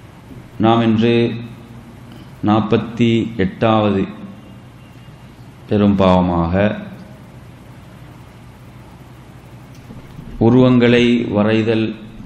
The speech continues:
என்ற பெரும் பாவத்தை இன்று பார்க்கவிருக்கின்றோம். உருவங்கள் என்று சொல்கின்ற போது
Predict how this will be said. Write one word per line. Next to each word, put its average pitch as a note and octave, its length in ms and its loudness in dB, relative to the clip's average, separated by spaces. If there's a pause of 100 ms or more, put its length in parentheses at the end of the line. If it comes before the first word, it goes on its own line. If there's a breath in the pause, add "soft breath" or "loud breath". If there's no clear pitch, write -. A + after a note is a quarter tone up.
(120)
என்ற G2+ 580 0
பெரும் G#2 260 0
பாவத்தை G2+ 720 -2
இன்று G2 500 -2
பார்க்கவிருக்கின்றோம். E2+ 920 -2 (2250)
உருவங்கள் B2 500 4
என்று A2 220 0
சொல்கின்ற G#2 480 0
போது G#2 600 0